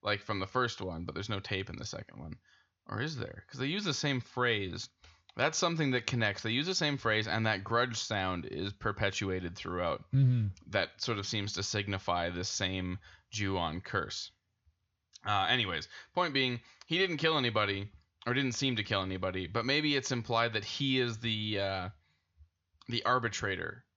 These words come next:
Speaker 1: Arbitrator, is that the right word?
Speaker 2: Ar-
Speaker 1: He's, he's like the, the cause of it all, you know? Like, th-, his daughter has this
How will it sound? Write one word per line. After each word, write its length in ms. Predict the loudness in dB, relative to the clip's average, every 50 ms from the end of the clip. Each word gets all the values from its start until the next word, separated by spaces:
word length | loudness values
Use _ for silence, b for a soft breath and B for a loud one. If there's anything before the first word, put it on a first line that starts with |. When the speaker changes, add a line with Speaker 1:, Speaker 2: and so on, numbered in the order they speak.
| _ _ _ -12 -10
Speaker 1:
Arbitrator, 380 | -8 -6 -6 -6 -6 -6 -6
is 80 | -4 -6
that 100 | -6 -6
the 80 | -6
right 140 | -6 -6 -4 -4
word? 160 | -4 -2 -2
Speaker 2:
Ar- 80 | -2
Speaker 1:
He's, 180 | 0 0 -2 -4
he's 300 | -4 -4 -2 -2 -2 0
like 240 | 2 2 2 2 0 2
the, 300 | 2 4 4 4 2 -2 B B B B B B B B B -4
the 120 | -4 -4
cause 400 | -2 0 2 4 4 4 4 2
of 100 | 0 -2
it 100 | 0 0
all, 320 | 0 -2 -2 -4 -6 -8 -6
you 100 | -4 0
know? 200 | 0 0 2 2
Like, 260 | 0 0 -2 -2 -4 -10 b b b b b b b b b _ _ _ _ _ _ _ _ -8
th-, 100 | -4 0
his 140 | 0 0 0
daughter 680 | 0 2 2 4 4 4 4 4 4 4 2 2 -2 -6 _ _ _ _ _ _ _ _ _ -6
has 400 | -2 2 2 2 2 2 0 -2
this 520 | 0 0 0 0 0 -2 -4 -6 -6 -8